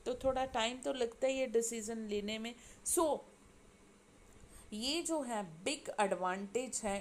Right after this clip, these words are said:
important decision पे, the reduce the chances of rash और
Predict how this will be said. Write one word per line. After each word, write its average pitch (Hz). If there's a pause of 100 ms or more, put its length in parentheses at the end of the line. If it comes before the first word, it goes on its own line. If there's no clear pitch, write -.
important 190
decision 160
पे, 240 (420)
the 208
reduce 240
the 226 (120)
chances 196 (100)
of 170
rash 208 (100)
और 180